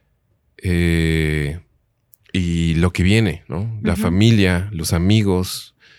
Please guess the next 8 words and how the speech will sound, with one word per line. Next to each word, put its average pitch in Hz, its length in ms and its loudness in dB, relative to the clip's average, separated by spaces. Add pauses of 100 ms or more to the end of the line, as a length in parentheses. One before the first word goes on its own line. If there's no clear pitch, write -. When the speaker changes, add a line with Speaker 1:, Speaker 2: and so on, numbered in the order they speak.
(300)
Speaker 1:
los 92 220 -2
anuncios 90 1000 0 (160)
y 87 140 -6
sobre 85 280 -2
todo 98 580 2
ese 92 280 -2
lugar 87 540 -2
extrañísimo 87 840 -4